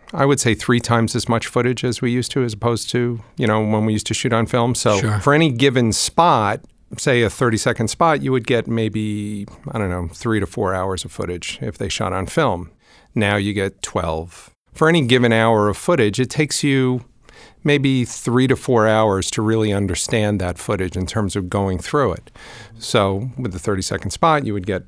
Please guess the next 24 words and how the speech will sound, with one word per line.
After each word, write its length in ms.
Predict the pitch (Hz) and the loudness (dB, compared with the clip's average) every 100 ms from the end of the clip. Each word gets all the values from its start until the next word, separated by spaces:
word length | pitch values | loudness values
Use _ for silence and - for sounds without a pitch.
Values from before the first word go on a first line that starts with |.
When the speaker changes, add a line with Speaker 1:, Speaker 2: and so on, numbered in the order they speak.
| - | -14
Speaker 1:
four 320 | - 120 98 | -6 0 2
hours 320 | 98 98 107 | 2 0 0
in 280 | 170 165 151 | 2 2 2
and 280 | 120 117 120 | 2 2 0
you 200 | 120 113 | 0 -2
have 340 | 110 120 - | -2 -2 -4
twelve 320 | - 117 98 | -2 0 0
hours 320 | 92 95 87 - | 0 -2 -4 -6
ahead 200 | - 117 | -8 -8
of 120 | - | -8
you, 100 | - | -8
or, 240 | - - - - - | -8 -10 -14 -18 -6
you 100 | 107 | -4
know, 200 | 90 82 - _ _ - | -4 -6 -12 _ _ -6
fifteen 540 | 110 - 107 98 92 - | -4 -4 -6 -6 -8 -6
hours 260 | 101 95 92 | -4 -4 -4
ahead 220 | 98 107 | -4 -4
of 80 | 104 | -2
you 140 | 101 | -2
to 80 | 104 | -2
go 220 | 107 110 | 2 2
through 260 | - 127 107 | 2 0 0
that, 240 | 104 107 | 0 -2
really 440 | 120 117 120 113 | 0 2 2 2